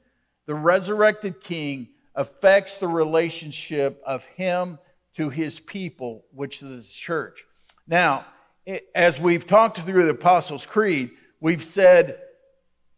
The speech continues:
today is the one that says, "I believe in the Holy Catholic Church." Now, some of you are thinking, especially at the end, I,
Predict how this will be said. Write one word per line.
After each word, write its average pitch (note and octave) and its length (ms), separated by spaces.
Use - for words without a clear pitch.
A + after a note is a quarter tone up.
today E3+ 760
is D3+ 420
the D3 80
one E3 280
that C#3+ 160
says, C#3 320
"I E3 260
believe F3 520
in C3+ 160
the B2+ 120
Holy F#3+ 680
Catholic D#3+ 680
Church." C#3+ 560
Now, C#3 420
some F3 300
of D#3 140
you D3+ 160
are C#3+ 120
thinking, D3+ 520
especially E3+ 640
at D3 120
the C#3 240
end, D3+ 200
I, C3 220